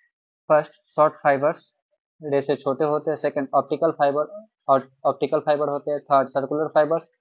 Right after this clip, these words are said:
रेशे गोलाकार होते हैं और चौथा long fibers रेशे लंबे होते हैं और पांचवा है question not attempt। तो इसको मैंने पांचों वाले part में मैं नहीं बोलूँगा, तो आप लोग video pause कीजिए और आपने जो answer choose किया है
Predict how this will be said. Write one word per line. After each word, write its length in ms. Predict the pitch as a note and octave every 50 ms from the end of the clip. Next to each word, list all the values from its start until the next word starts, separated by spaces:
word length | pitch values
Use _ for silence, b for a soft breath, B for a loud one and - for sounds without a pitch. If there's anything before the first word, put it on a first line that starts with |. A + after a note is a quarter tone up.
| _ _ _ _ _ _ _ _ _ -
रेशे 280 | D3 D#3+ D#3 D#3+ F#3+
गोलाकार 500 | E3 D#3+ D#3+ D#3+ D#3 D3 - D3+ D3 D#3 D#3 - _ _ _ _ _ _ _ -
होते 220 | D3 C#3+ - D#3
हैं 160 | D3 C#3+ D3+ D#3+ E3 _ _ _ _ -
और 80 | C3+ -
चौथा 360 | - D3 D3 C#3+ D3 C#3+ C3+ C#3+ - _ D#3+
long 240 | C#3 C#3 C#3+ C#3 B2+
fibers 380 | C3+ C3+ B2 B2+ C3 C3 - -
रेशे 200 | C#3 C#3 C3+ C#3+
लंबे 280 | C3+ C3+ C3 C3+ C3 C3+
होते 240 | C3 B2+ B2+ B2+ C3
हैं 160 | C3 C3 - _ _ _ _ _ -
और 80 | C#3 A#2+ -
पांचवा 300 | C#3+ C3+ C3 - D3+ D3 C#3+
है 60 | C#3+
question 340 | C#3+ C#3+ C3 C3+ - C#3+ C#3
not 220 | C#3 C3+ C3 C#3
attempt। 320 | C3 C3 C#3+ C3+ C#3 C3+ _ _
तो 100 | F3 - - E3
इसको 220 | C#3 - _ D3+
मैंने 280 | C#3 C#3+ C#3 C#3 C#3 C3+
पांचों 340 | C3+ - C3 C3 C3 - C#3+
वाले 140 | C#3 C3+ C3+ C3 -
part 160 | C3+ C3 - -
में 80 | C#3 C3+
मैं 80 | C3+
नहीं 100 | C3+ C#3
बोलूँगा, 340 | C3+ C3+ C3+ C3+ C3+ D3+ A3 - _ _ _ _ _ _ _ _ _ _ -
तो 80 | C3 B2
आप 160 | A#2 - C3
लोग 200 | B2+ B2 A#2+ B2 _ _ _ _ _
video 220 | C3 C3 B2+ C#3
pause 180 | C#3 C#3+ C#3 C#3
कीजिए 240 | - D#3+ D#3 E3+ F#3
और 140 | F#3 D#3+ C3
आपने 260 | B2+ - C#3+ C#3+ C#3
जो 100 | C#3 C#3
answer 200 | C#3 C3+ - D3 C3
choose 220 | - C#3 C#3 C3
किया 220 | - C#3+ C#3+ C#3
है 160 | C#3 E3+ A#3+